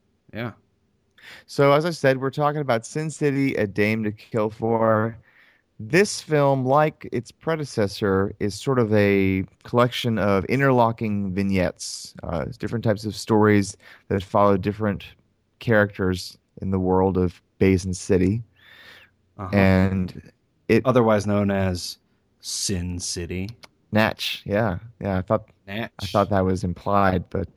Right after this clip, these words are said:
Speaker 2: uh, but thanks for the explicit, uh,
Speaker 1: I'm good with those
Speaker 2: Yeah,
Speaker 1: things.
Speaker 2: yeah, okay. Very good, very good. Um, yeah, so I feel like this is kind of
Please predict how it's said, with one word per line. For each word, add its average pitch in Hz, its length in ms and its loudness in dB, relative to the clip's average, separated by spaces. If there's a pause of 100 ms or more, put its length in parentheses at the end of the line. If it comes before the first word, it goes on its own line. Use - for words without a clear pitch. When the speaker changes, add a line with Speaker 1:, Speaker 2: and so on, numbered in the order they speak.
Speaker 2:
uh, 90 220 -4
but - 160 -16
thanks 92 360 -6
for 92 160 -2
the 92 300 -4 (580)
explicit, 98 640 0
uh, 85 300 -2 (1200)
Speaker 1:
I'm 117 100 -2
good 127 180 4
with 104 120 0
those 95 340 -4
Speaker 2:
Yeah, 101 180 2
Speaker 1:
things. - 140 -4
Speaker 2:
yeah, - 120 -6
okay. - 300 -8 (1300)
Very 147 180 6
good, 160 280 0 (120)
very 123 140 0
good. 123 180 -6 (160)
Um, 107 380 2 (340)
yeah, 165 240 4
so 156 180 2
I 185 120 6
feel 233 200 0
like 196 160 2
this 180 180 -6
is 165 120 -8
kind 160 300 -6
of 127 380 -6